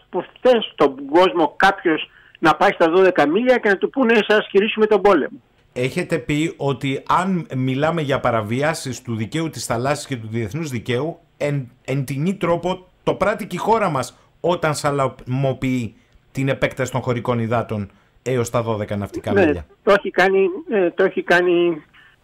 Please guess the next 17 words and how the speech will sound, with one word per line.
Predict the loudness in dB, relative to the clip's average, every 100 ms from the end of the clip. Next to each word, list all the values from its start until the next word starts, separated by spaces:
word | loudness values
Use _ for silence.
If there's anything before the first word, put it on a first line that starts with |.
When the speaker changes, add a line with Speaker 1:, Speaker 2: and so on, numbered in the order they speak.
| -2
Speaker 1:
σε | 4 6 6
δύο | 6 6 6
διαφορετικά | 4 2 0 -2 2 4 4 0
σημεία. | -4 0 4 4 4 4 0 2
Το | 4
ένα | 6 4 4
είναι | 4 4 2
η | 2 0 0 0 -4 -10 _ _ _ _ -2
τμηματική | 2 4 2 -2 -2 4 6 6 4
επέκταση | 0 2 0 2 -4 -2
των | -4 -2
χωρικών | -2 -2 0 2
υδάτων | 2 2 2 0 2
και | 4
άλλο | 4 4 2
η | 0
τμηματική | 0 4 4 2 -6 -4 0 0